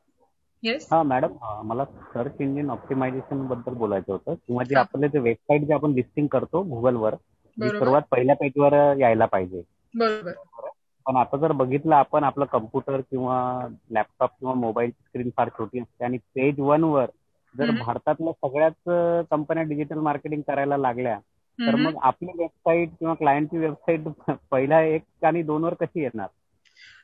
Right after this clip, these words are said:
Speaker 1: So त्यासाठीच, अ, डिजिटल मीडियाच्या वेगळ्या वेगळ्या स्ट्रॅटेजी आपल्याला वापरायला लागतात. अ, कसं आहे की आज कदाचित तुम्ही केलेल्या एफर्ट्समुळे तुमची वेबसाइट पहिल्या नंबरवर आली पण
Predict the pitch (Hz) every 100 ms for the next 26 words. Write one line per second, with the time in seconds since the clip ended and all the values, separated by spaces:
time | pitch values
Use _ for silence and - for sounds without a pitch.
0 | - - 381 - 254 277 285 339 339 349
1 | 359 - 349 320 294 233 233 233 202 226
2 | 208 233 294 311 277 233 240 254 294 269
3 | 214 226 233 269 285 - 202 214 208 247
4 | 247 254 262 233 - 202 220 208 - 190
5 | 190 - - - _ 208 214 220 269 269
6 | 320 330 349 254 247 277 - 302 294 294
7 | 320 - - 269 269 277 285 294 285 240
8 | 254 254 277 277 254 247 277 262 254 277
9 | 269 247 214 233 247 240 254 269 208 214
10 | 240 185